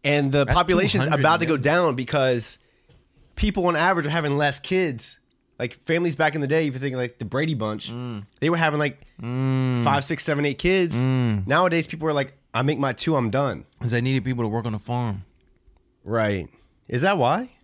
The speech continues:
Speaker 2: They'd have more kids 'cause they needed more help on the farm.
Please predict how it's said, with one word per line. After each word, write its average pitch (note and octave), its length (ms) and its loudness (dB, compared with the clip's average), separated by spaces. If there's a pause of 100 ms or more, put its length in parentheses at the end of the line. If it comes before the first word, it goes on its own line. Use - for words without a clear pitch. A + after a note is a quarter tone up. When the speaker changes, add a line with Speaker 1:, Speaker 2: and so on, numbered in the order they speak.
Speaker 2:
They'd G#2 140 -2
have A2+ 120 0
more A2 180 -2
kids C#3+ 300 -2
'cause A2 120 -8
they G#2 80 -4
needed G#2+ 200 -4
more G#2 180 -4
help A2+ 200 -4
on G2+ 80 -8
the F#2+ 60 -8
farm. A#2 400 -12